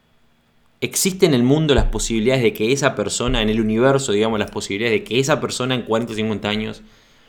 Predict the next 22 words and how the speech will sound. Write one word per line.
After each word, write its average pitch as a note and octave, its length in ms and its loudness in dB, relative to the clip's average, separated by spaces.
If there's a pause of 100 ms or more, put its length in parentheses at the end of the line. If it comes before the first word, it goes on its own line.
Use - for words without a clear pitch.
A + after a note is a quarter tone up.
(200)
que C#3 80 4
hoy C#3 80 8
en C#3 60 6
día C#3+ 100 6
no C3+ 80 4
tiene B2+ 200 0
nada, B2 280 4
es G#2+ 100 -2
lo A2+ 120 2
más C#3+ 180 2
normal B2 320 2
del A2 140 2
mundo, A#2+ 340 -2
que A2 80 -12
en A2 60 -4
cuarenta C3+ 340 0
o - 20 -2
cincuenta A#2 380 -2
años A#2 160 -4
pueda A2 160 -2
ser G#2+ 140 -6
millonaria. F#2+ 580 -6